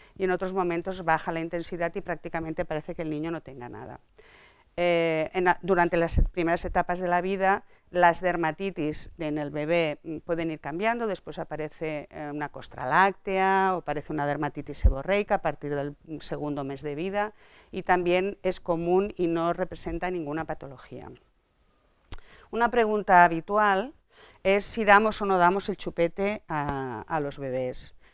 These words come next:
Eh, en general sue-, se suele, em, decir que el chupete se ha de dar a partir de que la lactancia está bien instaurada. Quizá es mejor no poner un tiempo máximo de,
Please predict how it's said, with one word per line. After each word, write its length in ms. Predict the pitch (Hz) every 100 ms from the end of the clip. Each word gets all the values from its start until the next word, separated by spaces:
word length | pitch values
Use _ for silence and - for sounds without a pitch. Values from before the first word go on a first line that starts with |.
| _ - _
Eh, 720 | 180 180 175 170 165 165 156
en 80 | 185
general 380 | 185 190 185 208
sue-, 240 | - 226
se 160 | 214 -
suele, 640 | - 202 196 190 180 170 -
em, 680 | 170 160 151 147 147 - 160
decir 420 | 175 - 208 202
que 120 | 202
el 300 | 185 170 156
chupete 340 | - 170 185 196
se 140 | -
ha 40 |
de 160 | 185 180
dar 380 | 175 175 175 -
a 120 | 180
partir 260 | 175 160 175
de 100 | 175
que 100 | 190
la 120 | 170
lactancia 460 | 160 160 - 160 196
está 220 | 175 170
bien 180 | 170 175
instaurada. 760 | 170 - 131 135 131 135 123 - _ - - -
Quizá 360 | 175 190 196
es 100 | 208
mejor 340 | 208 202 214 190
no 180 | 185 180
poner 360 | 196 185 175
un 140 | 165 160
tiempo 600 | 190 185 196 - 151 135
máximo 1000 | 143 143 147 175 - - 160 143 160
de, 580 | 180 160 139 131 131 113